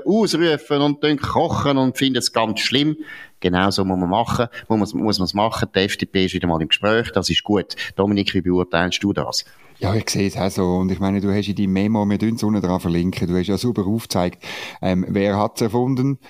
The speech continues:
Speaker 2: ähm, die, dass man, dass man irgendwelche Sachen zusammenschustert. Äh, übrigens viel schlechter. Ich muss sagen, die F D P hat da eine schöne Grafikerin oder einen tollen Grafiker. Ähm, also, ich könnte mir jetzt wieder sexistisch, Entschuldigung, ich kann nicht wollen sagen, schöne Grafikerin.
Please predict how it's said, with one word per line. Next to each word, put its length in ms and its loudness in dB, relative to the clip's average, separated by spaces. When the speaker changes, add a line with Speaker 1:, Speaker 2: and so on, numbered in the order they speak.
Speaker 2:
ähm, 400 2
die, 320 2
dass 160 -2
man, 160 0
dass 160 -2
man 100 2
irgendwelche 540 0
Sachen 440 -2
zusammenschustert. 920 0
Äh, 100 0
übrigens 380 -2
viel 200 2
schlechter. 440 -2
Ich 60 -4
muss 120 -2
sagen, 240 -4
die 60 -2
F 140 -4
D 100 -4
P 200 -2
hat 120 -4
da 220 -2
eine 600 -6
schöne 320 0
Grafikerin 840 0
oder 180 0
einen 340 -2
tollen 320 0
Grafiker. 560 -2
Ähm, 340 0
also, 260 -2
ich 420 -8
könnte 160 -2
mir 140 0
jetzt 120 -2
wieder 140 -2
sexistisch, 640 -4
Entschuldigung, 560 -2
ich 60 -10
kann 100 -2
nicht 140 0
wollen 140 0
sagen, 240 -2
schöne 320 0
Grafikerin. 720 -4